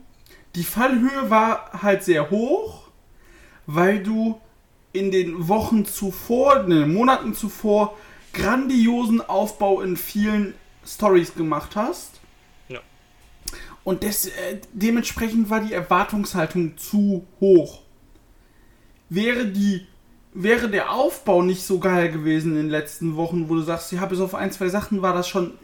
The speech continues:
Speaker 1: alles sehr, sehr gut, äh, wäre das jetzt auch,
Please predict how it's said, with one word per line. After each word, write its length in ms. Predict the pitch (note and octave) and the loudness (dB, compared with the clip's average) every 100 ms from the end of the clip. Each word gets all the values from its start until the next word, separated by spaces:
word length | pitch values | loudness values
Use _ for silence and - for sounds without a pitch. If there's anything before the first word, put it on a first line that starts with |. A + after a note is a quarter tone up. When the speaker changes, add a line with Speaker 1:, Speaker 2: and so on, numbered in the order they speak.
| _ | _
Speaker 1:
alles 400 | - A3+ G#3 - | -6 -4 -6 -6
sehr, 260 | F#3+ A3+ A#3+ | -4 -2 -2
sehr 300 | G3+ F#3+ F3+ | 0 -2 -2
gut, 580 | A#3 C#4+ B3+ D4 E4+ - _ _ - - - _ _ | -2 -4 -4 -8 -12 -18 _ _ -20 -20 -20 _ _
äh, 280 | G3 G3+ G3 - - - _ _ | 6 6 4 2 -20 -20 _ _
wäre 240 | E3+ F#3 G#3+ | 2 4 4
das 160 | A3 | 0
jetzt 180 | G#3+ - | -4 -4
auch, 260 | - G3 | -6 -8